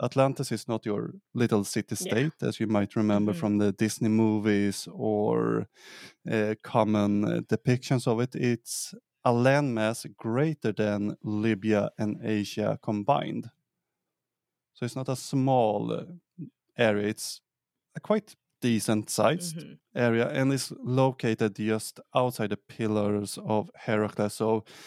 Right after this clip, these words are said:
Speaker 1: a bit outside of, um, Morocco and Spain, basically. And he also brings up that this is why the Atlantic Ocean is no longer navigable,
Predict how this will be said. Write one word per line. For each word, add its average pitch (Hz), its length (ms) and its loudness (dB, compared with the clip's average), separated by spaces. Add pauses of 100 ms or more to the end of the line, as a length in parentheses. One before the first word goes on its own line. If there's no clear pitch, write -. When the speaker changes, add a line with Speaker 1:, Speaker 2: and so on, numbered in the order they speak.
(220)
Speaker 1:
a - 60 -4
bit 123 280 0
outside 107 680 0
of, 107 480 -2
um, 113 480 -4
Morocco 107 680 0
and 104 440 -2 (560)
Spain, 117 500 0 (160)
basically. 127 480 0 (220)
And 127 140 4
he 117 60 4
also 117 220 0
brings 110 300 -2
up 110 180 -2
that - 340 -6 (640)
this 123 220 2
is - 180 -6 (100)
why 110 560 2
the 107 460 0
Atlantic 113 560 -2
Ocean 123 480 -2
is - 180 -8
no 110 160 0
longer 104 380 0
navigable, 113 840 0